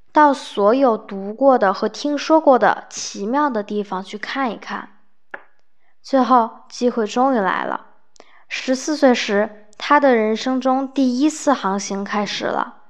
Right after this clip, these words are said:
在此之后，哥伦布又经历了很多次的航行，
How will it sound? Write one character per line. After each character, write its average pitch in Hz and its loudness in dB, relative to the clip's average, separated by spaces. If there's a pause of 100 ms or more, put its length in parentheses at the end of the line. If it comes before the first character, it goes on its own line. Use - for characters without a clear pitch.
(380)
在 302 4
此 240 0
之 233 -2
后， 220 0 (380)
哥 294 4
伦 277 2
布 262 4
又 302 2
经 226 0
历 220 4
了 208 4
很 196 -6
多 175 -2
次 254 -2
的 220 4
航 190 -4
行， 185 -6